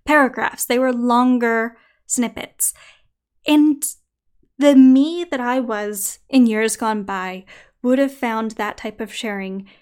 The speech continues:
to be really anxiety inducing. I would have, I, I definitely did carry a lot of fear around it. So I thought it would be fun for us today to take a look at,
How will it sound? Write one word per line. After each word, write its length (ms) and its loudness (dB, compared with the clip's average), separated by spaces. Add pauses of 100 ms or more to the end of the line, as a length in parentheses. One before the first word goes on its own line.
(140)
to 140 -2
be 160 0
really 680 -2
anxiety 500 -4
inducing. 480 -10
I 100 -8
would 220 -2
have, 220 0
I, 160 -4
I 100 -4
definitely 460 -6
did 360 -2
carry 460 -2
a 120 -6
lot 400 0
of 120 -6
fear 540 -6
around 400 -8
it. 280 -16 (640)
So 140 0
I 40 2
thought 160 -4
it 60 -4
would 60 -18
be 220 -6
fun 240 0
for 140 -8
us 200 -6
today 460 -4
to 120 -8
take 340 -8
a 140 -4
look 260 -4
at, 380 -12